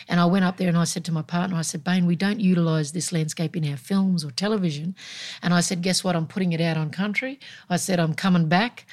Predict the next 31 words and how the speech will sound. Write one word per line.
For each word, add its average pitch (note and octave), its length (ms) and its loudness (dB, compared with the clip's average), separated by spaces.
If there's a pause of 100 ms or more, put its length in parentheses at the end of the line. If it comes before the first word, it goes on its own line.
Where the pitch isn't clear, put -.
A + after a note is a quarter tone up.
(200)
I'm E3+ 120 2
gonna D#3+ 120 4
do F#3+ 200 2
something." G#3+ 560 0 (220)
And F3 100 4
I E3+ 60 4
went, E3+ 180 2
"It's - 100 -8
gonna F#3 140 2
be E3+ 80 4
The E3 60 2
Drover's E3 400 0
Wife. G3+ 340 0
I'm G3 80 -2
gonna E3 140 0
write F#3 240 2
it. A3 120 -2
I'm F#3 80 -4
gonna E3 120 0
be E3+ 160 2
in A#3 80 4
it. C#4 120 -2 (400)
And E3 80 2
I'm E3 140 2
gonna E3+ 220 0
come E3+ 160 0
back D#3+ 120 0
here D#3+ 160 -2
and D#3 140 -2
do A#3+ 200 0
it." - 120 -16